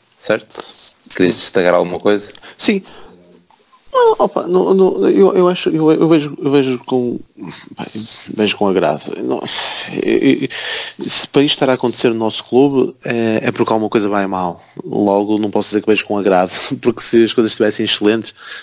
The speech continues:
Speaker 2: não i-, não iam existir com certeza listas, ah, aqui alternativas ou, ah, ou, ou, ou suscetíveis também de, que, que vamos ver se, se realmente vão, vão,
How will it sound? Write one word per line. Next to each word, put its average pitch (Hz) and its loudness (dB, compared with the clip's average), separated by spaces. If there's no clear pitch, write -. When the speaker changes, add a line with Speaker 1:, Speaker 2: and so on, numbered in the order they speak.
Speaker 2:
não 113 2
i-, 110 2
não 110 2
iam 110 4
existir 107 0
com 107 -2
certeza 101 0
listas, 104 0
ah, 95 2
aqui 101 0
alternativas 98 0
ou, 95 2
ah, 50 -2
ou, 101 0
ou, 98 -2
ou 101 -4
suscetíveis 101 2
também 98 -2
de, 95 2
que, 277 -4
que - -6
vamos 104 -2
ver 117 2
se, - -8
se - -10
realmente 104 -2
vão, 98 -2
vão, 98 0